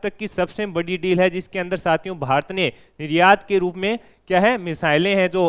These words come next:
अपने निर्यात करेगा उसके अंदर। तो इंपॉर्टेंट है रहने वाला है। किसको करेगा? तो आंसर होगा फिलीपींस को करेगा। और इसकी जानकारी है जो वर्तमान के अंदर डीआरडीओ के अध्यक्ष हैं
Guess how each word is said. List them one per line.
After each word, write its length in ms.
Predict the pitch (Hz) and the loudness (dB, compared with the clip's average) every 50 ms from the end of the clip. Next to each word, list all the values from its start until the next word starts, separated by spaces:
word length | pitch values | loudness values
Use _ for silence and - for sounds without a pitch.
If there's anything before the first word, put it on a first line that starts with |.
| - | 0
अपने 340 | 160 - - 185 185 180 165 151 | 0 -4 -4 -4 -2 -2 -2 -4
निर्यात 420 | 139 143 147 170 170 170 165 - | -4 -2 2 4 6 4 4 2
करेगा 340 | - 165 156 156 151 175 180 | 0 -2 -2 0 0 0 0
उसके 300 | 180 175 - - - 151 131 | 0 -4 -8 -8 -6 -4 -4
अंदर। 320 | 127 123 120 117 110 110 - _ _ _ _ | -4 -2 -2 -4 -4 -4 -8 _ _ _ _
तो 60 | 160 | -8
इंपॉर्टेंट 560 | 165 165 - 170 165 160 160 - 175 170 170 226 | -8 -6 -2 0 0 0 2 0 -2 -2 -2 -4
है 120 | 269 262 - - _ _ _ - | -4 -4 -6 -12 _ _ _ 0
रहने 340 | 175 190 180 185 175 160 151 | 2 2 4 4 2 2 4
वाला 260 | 143 139 135 135 135 | 4 4 6 6 4
है। 120 | 131 131 127 | 2 2 0
किसको 400 | - - 165 160 - - 226 220 | -2 -6 -12 -16 -6 -2 -2 0
करेगा? 360 | - 220 202 202 202 202 202 | 0 2 0 2 2 2 2
तो 120 | 202 - 190 | 2 2 0
आंसर 280 | 170 175 175 - - | -2 -2 -2 -4 -6
होगा 220 | 190 180 170 202 196 | -6 -2 2 2 2
फिलीपींस 500 | 190 - 170 165 165 - 190 190 190 - | 2 0 -2 -4 -4 -4 -6 -8 -10 -10
को 160 | - 196 190 | -8 -6 -6
करेगा। 360 | 175 - 175 170 175 180 196 196 | -4 -2 0 0 4 6 6 6
और 100 | 185 180 | 6 4
इसकी 240 | 180 - - 196 175 | 0 -4 -8 -10 -4
जानकारी 520 | 147 165 160 160 165 - 190 185 190 196 | 0 0 0 0 0 0 0 0 0 2
है 160 | 180 190 190 | 2 2 2
जो 140 | 170 175 175 156 | 2 0 -2 0
वर्तमान 480 | 156 156 - - 160 165 175 180 185 | 0 -2 -2 -4 -4 -2 -2 -2 -2
के 120 | 175 - 180 | -4 -6 -6
अंदर 200 | 170 165 175 160 | -6 -6 -6 -4
डीआरडीओ 540 | 151 165 170 170 165 165 160 165 170 170 165 | -2 2 4 4 4 4 2 0 -2 -2 -2
के 120 | - 170 | -4 -6
अध्यक्ष 360 | 147 131 135 139 156 - - | -4 -2 -2 -4 -4 -2 -2
हैं 140 | 196 185 156 | -2 -2 -2